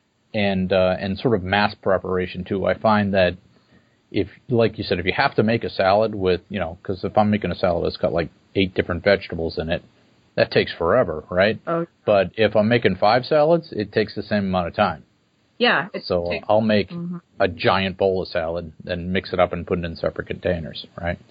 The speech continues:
Speaker 1: Same with, like, uh, brown rice or quinoa or lentils or
Speaker 2: Sure.
Speaker 1: anything like that.
Speaker 2: Mm-hmm.
Speaker 1: You can throw a bag of beans in the, in the slow cooker,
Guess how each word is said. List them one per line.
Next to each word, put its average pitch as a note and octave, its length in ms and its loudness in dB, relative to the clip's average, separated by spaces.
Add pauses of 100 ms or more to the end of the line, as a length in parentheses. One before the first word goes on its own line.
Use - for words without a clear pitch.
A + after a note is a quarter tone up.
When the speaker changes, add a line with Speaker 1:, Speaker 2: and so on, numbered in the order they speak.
(460)
Speaker 1:
Same G2+ 340 0
with, G2 220 0
like, F#2 280 0
uh, F2 160 2
brown F2+ 320 0
rice F2 360 0
or F2+ 80 -10
quinoa F2 680 -4
or E2+ 140 -8
lentils F2 520 0
or E2+ 40 -2
Speaker 2:
Sure. F2+ 60 0
Speaker 1:
anything F#2 240 0
like F2 200 -6
that. G2 340 4 (180)
Speaker 2:
Mm-hmm. D#3 180 -4
Speaker 1:
You G2 120 2
can F2+ 160 0
throw F#2+ 480 0 (180)
a G2 80 2
bag G2+ 460 0
of F#2 100 -4
beans G#2+ 400 -2
in F2+ 120 -6
the, E2 280 -6
in G2 120 -8
the F2+ 60 -6
slow A2 300 2
cooker, F2 420 0